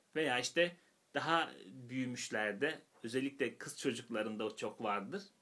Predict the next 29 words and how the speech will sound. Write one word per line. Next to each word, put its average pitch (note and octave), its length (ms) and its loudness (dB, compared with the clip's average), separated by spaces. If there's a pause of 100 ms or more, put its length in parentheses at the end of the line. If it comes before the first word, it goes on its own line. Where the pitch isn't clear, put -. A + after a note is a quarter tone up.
(120)
Bizim A#2+ 240 -4
de G#2+ 120 -2
kız A#2 240 -4
yeğenlerimiz A#2 600 0
var A2 140 2
mesela, G2+ 400 -2
Yusra G#2+ 520 0
var, G2 260 0 (640)
e, G#2+ 440 2 (840)
Eylül A2+ 400 2
var, G2+ 200 0
Eylül G#2 340 -2
Ecrin. A2 400 -4 (840)
Mesela - 360 -6 (880)
bir C3 420 -12
saçını D3 460 -2
bir C#3 40 -4
şey E3+ 240 4
yapıyor B2+ 340 2
mesela, A2 680 -4
e, - 80 -12
göstermek A#2+ 640 -4
istiyor - 340 -2
sana, G2+ 340 -4
"Nasıl C#3 240 0
olmuş A2+ 180 -2
saçım?" - 400 -4
falan F#2+ 440 -8
diye. - 240 -14